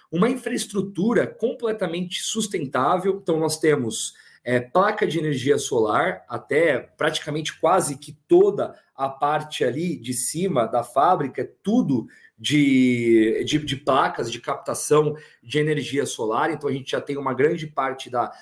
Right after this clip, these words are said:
da refinaria funcionando nesse formato. Além disso, como nós temos uma tecnologia internacional de ponta,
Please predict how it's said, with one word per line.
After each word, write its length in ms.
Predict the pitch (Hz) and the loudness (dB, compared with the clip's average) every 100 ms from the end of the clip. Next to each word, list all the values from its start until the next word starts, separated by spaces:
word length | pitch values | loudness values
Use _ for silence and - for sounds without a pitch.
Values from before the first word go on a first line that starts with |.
| _ | _
da 100 | - | -2
refinaria 560 | 131 127 139 127 127 117 | 0 0 -2 0 2 2
funcionando 680 | - 170 175 147 123 156 165 | 0 -2 0 0 0 0 2
nesse 220 | 143 - | 0 0
formato. 560 | 123 110 107 151 180 - _ - - | 0 0 2 0 -2 -10 _ -20 -8
Além 300 | 127 165 214 | -2 0 -2
disso, 540 | 160 143 220 220 - - | -4 -2 -2 -2 -6 -6
como 180 | 185 | -4
nós 200 | 202 185 | -2 -2
temos 320 | - 151 135 127 | 0 0 0 -2
uma 140 | 127 | -2
tecnologia 640 | 139 - 127 123 117 151 147 | -4 -2 0 2 2 2 2
internacional 680 | 196 190 156 147 143 123 117 | 2 -2 0 -2 -2 0 0
de 140 | - | -2
ponta, 580 | - 175 185 143 95 85 | -2 2 2 0 -8 -10